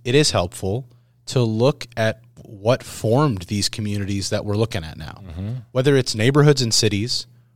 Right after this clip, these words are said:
Speaker 1: whether it's even some of the kinda first ring of suburbs, or it's these smaller communities, right? So a lot of it did have to do with, like, familial connections and, and coming together. But,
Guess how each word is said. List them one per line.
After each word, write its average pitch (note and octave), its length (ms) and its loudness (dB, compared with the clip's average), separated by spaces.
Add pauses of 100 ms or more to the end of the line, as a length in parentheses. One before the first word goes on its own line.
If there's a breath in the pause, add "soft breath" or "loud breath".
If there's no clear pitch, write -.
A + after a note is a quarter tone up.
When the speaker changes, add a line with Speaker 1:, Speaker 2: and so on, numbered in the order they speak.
Speaker 1:
whether A#2 280 4
it's A#2 180 0
even G3+ 260 2
some C3+ 180 2
of B2 140 2
the G#2 220 2
kinda G2 320 -2 (220 soft breath)
first - 420 0
ring B2 280 4
of G#2 120 0
suburbs, G2+ 640 0 (240 soft breath)
or A#2 100 2
it's - 140 2
these A2+ 180 0
smaller G#2+ 280 0
communities, F2 480 -8
right? F#2 200 -8 (540 soft breath)
So - 160 2
a - 20 8
lot C#3 200 8
of F3+ 80 4
it C3+ 180 -2
did C3+ 160 4
have C3+ 220 2
to B2 80 -4
do A#2 160 2
with, B2 160 0
like, A2 220 0 (100)
familial B2 500 2
connections B2+ 640 -4
and, G2 120 -6
and G#2 160 -6
coming A#2+ 200 -2
together. G#2+ 400 -6 (320 soft breath)
But, C#3+ 140 -8